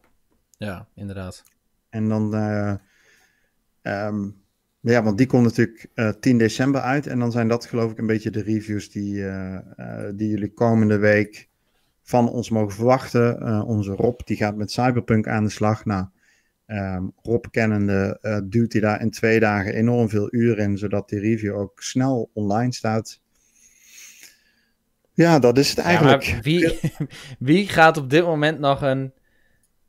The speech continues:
Speaker 1: ja, ik, hè, we schieten onszelf hiermee in de voet natuurlijk met zo'n uitspraak. Maar wie gaat op dit moment nog een review van Cyberpunk bekijken om te bepalen of hij de game koopt of niet?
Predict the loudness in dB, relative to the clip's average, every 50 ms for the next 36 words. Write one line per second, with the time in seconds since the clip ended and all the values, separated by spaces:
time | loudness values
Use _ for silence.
0 | _ _ _ _ _ _ _ _ _ _ -18 -18 -18 -14 -10 -8 0 4 4 4
1 | 4 2 -2 -6 -6 -6 -6 -6 -8 -10 -8 -8 -4 -2 -2 0 0 -2 -2 -4
2 | -4 -4 -4 -6 -4 -4 -4 -4 0 2 2 2 2 0 -2 0 0 0 -2 -4
3 | -6 -6 -6 -6 -6 -4 -4 -4 -4 -4 -6 -6 -4 -4 -4 -4 -4 -4 -4 -4
4 | -2 -4 -6 -4 -4 -6 -2 2 2 2 2 0 -6 -6 -6 -4 -4 -2 -4 -4
5 | -2 -2 -2 -2 -2 -2 -4 -6 -4 -4 -4 -6 -8 _ -20 _ _ _ -8 -4
6 | 0 0 0 0 0 -2 -2 -2 -4 -2 -2 -2 -2 -2 0 2 4 4 4 2
7 | -2 -4 -4 -4 -4 -4 -6 -8 -14 _ _ _ _ -10 -8 0 2 4 4 4
8 | 2 0 -4 -6 -6 -10 _ _ _ _ -6 -6 -6 -4 -6 -6 -6 -4 -2 0
9 | 0 2 2 0 -2 -4 -6 -10 -12 -8 -6 -4 -4 -4 -6 -8 -10 -10 -10 -12
10 | -14 -12 -14 -14 -14 _